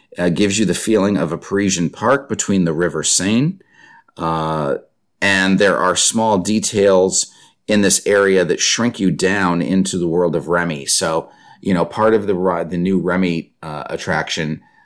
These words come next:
um, Ratatouille attraction, brings you down to the size of a rat.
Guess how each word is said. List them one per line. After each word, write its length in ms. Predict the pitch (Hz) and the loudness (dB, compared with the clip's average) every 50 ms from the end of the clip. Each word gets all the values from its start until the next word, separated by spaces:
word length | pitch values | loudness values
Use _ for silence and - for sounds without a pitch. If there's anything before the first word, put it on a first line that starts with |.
| _ _ | _ _
um, 540 | - 76 78 78 73 69 67 69 64 62 - - 65 | -8 -6 -6 -4 -4 -6 -6 -6 -8 -8 -8 -6 -4
Ratatouille 580 | 85 82 78 - 80 - - 139 139 131 98 | -2 -2 -2 -2 -6 -4 0 2 2 4 2
attraction, 540 | 80 - 92 73 76 - - 73 76 76 - - - _ _ _ - | 2 2 0 -2 -2 -4 -6 -8 -8 -10 -12 -16 -20 _ _ _ -6
brings 600 | 90 98 98 78 92 98 101 120 120 117 113 98 101 | -2 0 2 2 0 2 2 2 4 4 2 2 0
you 80 | 104 | 0
down 260 | 95 98 92 90 90 85 | 0 0 0 0 0 -2
to 100 | 92 78 | -4 -4
the 80 | - | -4
size 320 | - - - 73 87 82 73 | -2 -2 -2 -2 -2 -2 -4
of 100 | 71 73 | -6 -10
a 60 | 73 | -8
rat. 400 | 64 65 58 - - - - | -8 -8 -8 -8 -10 -12 -14